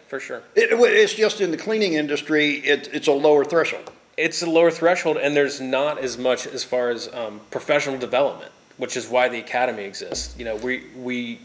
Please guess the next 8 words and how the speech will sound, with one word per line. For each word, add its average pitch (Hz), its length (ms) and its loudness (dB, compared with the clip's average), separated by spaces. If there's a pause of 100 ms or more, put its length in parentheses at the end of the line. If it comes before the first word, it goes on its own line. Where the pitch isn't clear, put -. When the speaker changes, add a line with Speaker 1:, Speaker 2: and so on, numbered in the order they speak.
(500)
Speaker 1:
we 131 120 0
invest 127 420 -2
in 117 140 -6
that, 101 420 -8 (100)
and, 107 300 -8
um, 98 420 -8 (1040)
we 131 200 0
invest, 135 420 -2